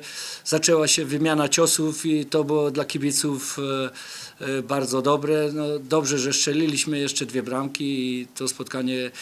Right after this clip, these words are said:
wygraliśmy. Aleksander Komar, e, ma kolano, można powiedzieć, dobrze rozwalone, bo ma i łękotkę, i wiązadła, także, e, to trochę potrwa, zanim on wróci na boisko.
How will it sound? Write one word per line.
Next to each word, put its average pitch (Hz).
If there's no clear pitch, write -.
wygraliśmy. 110
Aleksander 147
Komar, 147
e, 120
ma 131
kolano, 131
można 127
powiedzieć, 120
dobrze 131
rozwalone, 131
bo 127
ma 131
i 135
łękotkę, 135
i 127
wiązadła, 127
także, 120
e, 117
to 127
trochę 123
potrwa, 135
zanim 120
on 117
wróci 117
na 113
boisko. 107